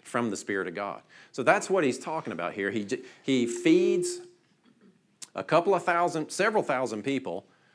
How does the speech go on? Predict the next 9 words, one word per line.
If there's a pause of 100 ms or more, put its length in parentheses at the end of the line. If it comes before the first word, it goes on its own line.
(440)
I
mean,
think
about
this.
Get
this
visual,
right?